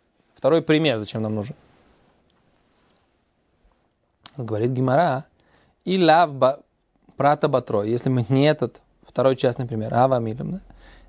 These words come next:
Мы бы предположили, на аса клаль мусаф аля прат, говорили об этом уже. Мы бы сказали, что становится это правило, оно добавлением к этой детали. Поэтому мы говорим, нужно упомянуть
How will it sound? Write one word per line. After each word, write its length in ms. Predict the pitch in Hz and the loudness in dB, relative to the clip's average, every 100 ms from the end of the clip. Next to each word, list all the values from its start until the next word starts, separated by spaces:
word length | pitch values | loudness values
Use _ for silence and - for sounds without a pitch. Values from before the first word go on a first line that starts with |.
| _ | _
Мы 100 | 143 | 0
бы 100 | 156 | 0
предположили, 560 | 151 139 139 135 180 151 | 2 0 2 2 2 0
на 260 | 131 123 | 0 0
аса 320 | 120 - 180 175 | 0 2 2 2
клаль 400 | 165 160 143 127 | 2 4 4 0
мусаф 460 | 123 - 160 151 | -8 -2 0 2
аля 140 | 135 131 | 0 0
прат, 280 | 175 180 - _ _ _ - | -2 -4 -6 _ _ _ -6
говорили 300 | 180 196 165 | -2 0 0
об 100 | 127 | 0
этом 220 | 127 117 | -2 -6
уже. 140 | 110 - - - - - _ _ _ | -8 -12 -20 -20 -20 -20 _ _ _
Мы 200 | 135 190 | 0 2
бы 80 | 190 | 2
сказали, 460 | - 147 175 175 | 2 2 4 0
что 180 | 147 139 | -2 -8
становится 640 | - 135 165 180 151 - | -2 0 2 2 0 2
это 300 | 135 135 - | 2 2 -2
правило, 640 | 123 180 233 196 156 143 131 | 0 2 2 2 0 2 0
оно 360 | 151 170 - _ - | 0 0 -2 _ -8
добавлением 1040 | 143 170 151 151 156 185 202 170 147 151 - _ | 2 4 6 4 4 0 0 0 -2 -2 -10 _
к 100 | - | 2
этой 260 | 151 143 | 2 2
детали. 500 | 131 131 127 123 156 - _ _ _ _ _ _ _ _ _ _ _ _ _ _ _ _ _ _ _ _ _ _ _ _ _ _ _ _ _ _ _ _ _ _ _ _ _ _ _ _ | -2 -4 0 0 0 -16 _ _ _ _ _ _ _ _ _ _ _ _ _ _ _ _ _ _ _ _ _ _ _ _ _ _ _ _ _ _ _ _ _ _ _ _ _ _ _ _
Поэтому 360 | 110 113 120 123 | -12 -8 -4 -2
мы 140 | 135 | 0
говорим, 260 | 147 196 233 | 4 2 2
нужно 280 | 165 151 | 0 2
упомянуть 720 | 156 139 151 165 175 135 - | 0 2 2 4 4 2 -2